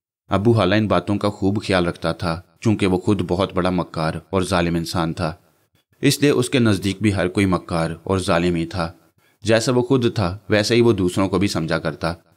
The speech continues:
आमिर बिन लवी ने उन तीनों को अपने शानदार खेमा में बिठाया, उनकी खूब खातिर मदारत की,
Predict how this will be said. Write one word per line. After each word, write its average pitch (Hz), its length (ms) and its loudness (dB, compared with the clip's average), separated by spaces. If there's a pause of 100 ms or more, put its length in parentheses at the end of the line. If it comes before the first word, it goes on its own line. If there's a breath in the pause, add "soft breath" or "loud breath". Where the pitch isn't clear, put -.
(280)
आमिर 95 280 0
बिन 98 120 2
लवी 82 280 0
ने 85 180 -4 (280)
उन 139 140 2
तीनों 135 260 2
को 131 100 0
अपने 123 180 -2
शानदार 95 420 2
खेमा 85 320 -2
में 82 120 -2
बिठाया, 82 420 -6 (420)
उनकी 139 260 2
खूब 135 280 2
खातिर 104 300 0
मदारत 82 440 -2
की, 82 240 -8